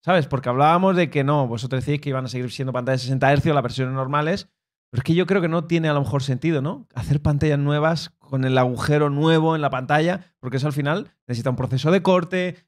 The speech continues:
necesita un proceso de, ¿sabes? De fabricación, y, pero es que si ya están hechas, ¿por qué no?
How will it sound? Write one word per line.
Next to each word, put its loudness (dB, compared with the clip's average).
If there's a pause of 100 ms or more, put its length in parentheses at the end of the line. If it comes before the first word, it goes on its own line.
necesita -4
un 2
proceso 0
de, 0
¿sabes? 0 (180)
De -8
fabricación, 2
y, -12
pero -12
es -6
que -4
si -2
ya 0
están -4
hechas, -6
¿por -2
qué 0
no? -6